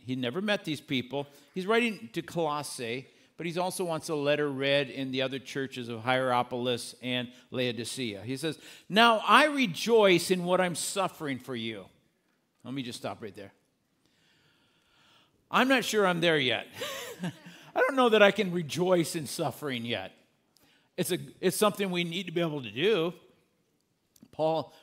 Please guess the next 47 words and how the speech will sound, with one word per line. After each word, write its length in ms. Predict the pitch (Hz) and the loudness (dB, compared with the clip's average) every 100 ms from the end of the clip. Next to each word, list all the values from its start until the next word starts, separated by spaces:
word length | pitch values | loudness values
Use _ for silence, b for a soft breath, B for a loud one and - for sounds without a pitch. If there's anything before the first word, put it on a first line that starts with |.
| B - | B -14
could 140 | 139 | -10
say 260 | - 143 160 | -8 -6 -6
this, 240 | 120 - | -10 -12
though. 240 | 113 104 _ _ - | -12 -14 _ _ -8
Even 260 | 170 208 196 | -6 -4 -4
in 60 | |
his 100 | 165 | -4
sufferings 520 | - 175 175 147 120 | -4 -4 -4 -6 -8
in 240 | 113 170 135 | -8 -10 -8
jail, 400 | 120 156 147 110 B B B B B | -6 -4 -4 -6 B B B B B
he 120 | 180 | -2
had 80 | 165 | 0
such 240 | 226 226 | -4 -6
a 40 | 240 | -6
heart 400 | - 202 214 - | -8 -6 -6 -6
for 80 | |
this 200 | 160 143 | -8 -8
church 460 | - - 190 143 - | -8 -8 -6 -6 -8
that 100 | 139 B B B | -12 B B B
he 80 | |
says, 180 | 196 214 | -4 -2
"I 100 | 170 | -2
was 120 | 185 | -4
rejoicing 640 | 156 160 - 170 226 208 175 | -6 -8 -8 -4 -4 -4 -8
in 80 | 139 | -8
my 120 | 131 | -8
sufferings 520 | - 175 180 143 117 | -6 -8 -8 -10 -10
for 160 | - 120 | -10 -10
you." 160 | 107 90 _ B B B B | -12 -16 _ B B B B
You 100 | 190 | -2
know, 100 | 196 | 2
as 300 | 180 180 170 | 4 2 0
Paul, 500 | - 196 202 214 190 | -2 2 6 8 6
as 220 | 143 160 151 | 2 0 0
an 100 | 160 | 0
overseer 680 | 185 180 156 180 190 180 | 2 0 -2 0 2 2
of 80 | 147 | 2
all 160 | 151 170 | 2 2
these 180 | 170 123 | 0 -2
different 320 | 175 165 139 | -4 -4 -8
churches 520 | - 180 175 175 156 | -4 -2 -2 -4 -2
that 100 | 151 | -2
he 80 | 143 | -4
was 100 | 131 | -6
planting, 640 | - 165 170 165 170 170 | -4 -2 -2 -2 -4 -2
you 60 | 160 | -4
know, 300 | 160 160 | -2 -2